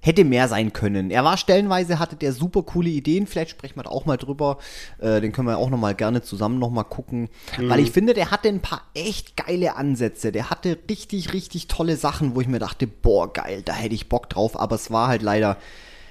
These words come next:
Speaker 1: eine Komödie, in Anführungszeichen. Und ich glaub, der Film wusste selber nicht so genau. Ja, den hatte ich zum Beispiel eben auch noch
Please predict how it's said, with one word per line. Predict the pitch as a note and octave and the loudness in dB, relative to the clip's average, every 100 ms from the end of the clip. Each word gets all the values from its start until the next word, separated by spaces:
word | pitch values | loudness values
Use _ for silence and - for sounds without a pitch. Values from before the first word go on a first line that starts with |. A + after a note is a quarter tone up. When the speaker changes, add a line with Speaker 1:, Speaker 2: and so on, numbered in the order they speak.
| - - - | -20 -16 -4
Speaker 1:
eine | B2+ | -4
Komödie, | - A#2+ A#2+ C#3+ F#3+ F3 E3+ | -2 -2 2 4 4 4 2
in | D#3+ - A2 | 2 0 -4
Anführungszeichen. | G#2 D3 - C#3+ C#3 - - B2 C3+ C#3 A#2+ | -4 -6 -4 -4 -6 -8 -6 -4 -4 -4 -4
Und | G#2 G#2+ | -4 -6
ich | A2 - | -10 -8
glaub, | F#2+ - | -8 -6
der | G2 | -8
Film | A2 G#2+ G#2 | -4 -6 -6
wusste | - E2 | -8 -6
selber | E2 F2+ F#2+ | -6 -4 -6
nicht | F#2 | -6
so | F#2 | -6
genau. | F#2+ F#2 F2 F#2 G2 - - | -4 -2 -2 -2 -4 -12 0
Ja, | B2+ B2 | 2 4
den | B2+ A2+ | 2 2
hatte | A#2 A2 | 0 -2
ich | |
zum | - G#2 | -2 0
Beispiel | F#2 A2 F#2 | 0 0 -2
eben | G2 E2+ | 0 -2
auch | D#2+ G2 | -2 -4
noch | E2 - | -6 -8